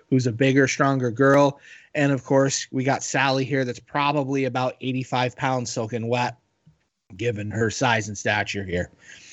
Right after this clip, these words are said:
uh, with saline and all that's she's probably got going on. So <laughs> Beastie we see, uh, does an Irish whip.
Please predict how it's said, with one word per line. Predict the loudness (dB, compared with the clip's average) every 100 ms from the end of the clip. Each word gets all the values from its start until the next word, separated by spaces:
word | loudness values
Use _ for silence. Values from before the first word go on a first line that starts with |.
| -12 -2
uh, | 2 2 4
with | 4 2 0 -10
saline | -2 -2 0 -2 -2
and | 0
all | 0 0 -2
that's | -6 -6
she's | -8 -6 -4
probably | -2 -2 0
got | -2 -2
going | -2 -2
on. | -4 -6 -12 _ _ -14 -12 -12 -8
So | 0 4 6 6 4
<laughs> |
Beastie | 4 2 2 0
we | 0 2 0
see, | 0 0 2 2
uh, | 0 2 2
does | 2 2 0
an | -4 -8 -4
Irish | -2 0 -4 -4
whip. | -4 -4